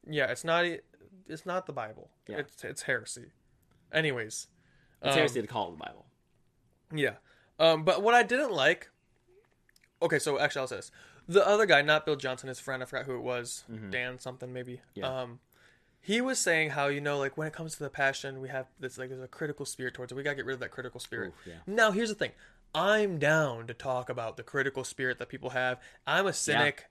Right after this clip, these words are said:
Speaker 1: My nature is to, my, like, sin nature, my flesh nature, whatever you wanna call it,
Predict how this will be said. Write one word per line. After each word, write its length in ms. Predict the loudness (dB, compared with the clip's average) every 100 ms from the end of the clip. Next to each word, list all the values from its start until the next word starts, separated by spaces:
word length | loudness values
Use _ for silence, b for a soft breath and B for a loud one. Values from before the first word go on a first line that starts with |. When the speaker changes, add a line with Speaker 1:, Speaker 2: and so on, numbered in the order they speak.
| _ -16
Speaker 1:
My 540 | -2 4 6 6 2 -4
nature 680 | -12 -10 0 0 0 0 0
is 240 | 2 0 -2
to, 160 | -6 -2
my, 180 | 2 4
like, 160 | 4
sin 260 | 0 -4 -4
nature, 340 | -4 -4 -6
my 160 | -6 -6
flesh 280 | -2 -2 -2
nature, 180 | -4 -4
whatever 160 | -4
you 40 | -4
wanna 100 | -4
call 140 |
it, 60 | -4